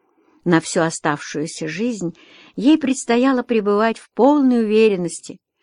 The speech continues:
что она испытала именно то, над чем всегда насмехалась, и в чем Абби Флэк, защищавший спиритизм,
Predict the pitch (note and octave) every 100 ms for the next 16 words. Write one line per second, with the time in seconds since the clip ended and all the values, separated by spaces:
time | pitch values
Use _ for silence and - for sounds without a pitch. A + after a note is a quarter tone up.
0 | _ _ - - - F#3+ F#3+ E3 D#3 -
1 | - - D#3+ D#3+ - F#3+ D#3+ D3 C#3+ C3+
2 | - D3 B3+ E4 _ _ _ _ _ _
3 | _ _ - B3 - D#4 C4+ - B3+ A3
4 | D#4 D4+ C#4+ C#4 C4 A3 G#3 G#3 - -
5 | _ _ _ _ _ - C4+ - - B3+
6 | A3+ _ _ _ G#3 A#3 G3 F#3 F#3+ F3
7 | - A3 E4+ - _ _ _ A3 A3+ B3+
8 | - D4 - F3+ - - G3 - A#3 A#3
9 | - G#3 D#3 D#3